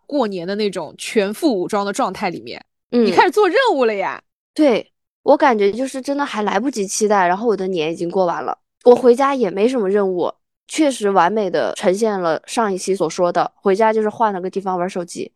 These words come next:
Speaker 2: 我春节我也不用洗碗，我就只用站在厨房边看他们洗碗聊聊天。我想洗的，他们不让我洗。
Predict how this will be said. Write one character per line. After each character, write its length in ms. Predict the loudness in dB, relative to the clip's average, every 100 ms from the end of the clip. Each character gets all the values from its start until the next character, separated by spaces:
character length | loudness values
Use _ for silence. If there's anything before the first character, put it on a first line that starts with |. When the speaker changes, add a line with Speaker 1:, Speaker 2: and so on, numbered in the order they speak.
| _
Speaker 2:
我 160 | 4 4
春 220 | 4 2
节 300 | 4 4 2 -2 _ _
我 120 | 6
也 40 | 6
不 120 | 4
用 120 | 2
洗 220 | 0 -2
碗， 240 | 0 0 0 _ -4
我 100 | 0
就 140 | 0
只 140 | 0 -2
用 160 | 0
站 220 | 0 0 2
在 120 | 0
厨 200 | -2 -6
房 220 | -2 -2
边 280 | 0 -2 -2 -10 _ -4
看 220 | -2 -2
他 120 | -2
们 140 | -2
洗 200 | -4 -2
碗 160 | 0 0
聊 120 | 0
聊 140 | -2 -2
天。 260 | -2 -4 -4 -2
我 60 | 0
想 320 | 0 -2 -4
洗 200 | -2 -2
的， 100 | 0
他 80 | -2
们 80 | 0
不 100 | 4
让 140 | 4 4
我 100 | 2
洗。 280 | -2 -10